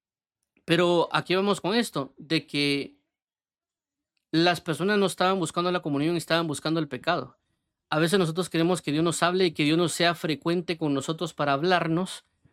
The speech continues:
pero nosotros no estamos frecuentando la presencia. Nosotros estamos frecuentando el pecado. Alguien podrá decir, "Hermano, pero yo todos los días le digo al Señor que me hable y no me habla". Sí, pero todos los días agarra nada más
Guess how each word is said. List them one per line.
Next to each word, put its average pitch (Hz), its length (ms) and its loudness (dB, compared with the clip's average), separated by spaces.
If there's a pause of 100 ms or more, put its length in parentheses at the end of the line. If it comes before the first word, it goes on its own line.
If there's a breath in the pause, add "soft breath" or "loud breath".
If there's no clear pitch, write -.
(240)
pero 170 180 2
nosotros 175 420 2
no 190 60 4
estamos 175 340 0
frecuentando 156 560 2
la 131 100 2
presencia. 131 640 0 (400)
Nosotros 165 220 -2
estamos 190 260 2
frecuentando 165 540 2
el 254 100 0
pecado. 147 480 0 (400)
Alguien 254 300 4
podrá 190 200 4
decir, 202 160 4
"Hermano, 240 300 2
pero 196 120 0
yo 202 180 4
todos 220 200 2
los 180 220 2
días 214 180 2
le 202 60 4
digo 196 120 4
al 202 60 2
Señor 190 220 0
que 190 120 0
me 180 100 2
hable 202 180 4
y - 20 2
no 190 100 4
me 190 100 4
habla". 208 200 2
Sí, 220 340 0
pero 147 220 -2
todos 160 180 2
los 208 200 2
días 190 360 0 (300)
agarra 170 380 2
nada 185 140 2
más 180 280 2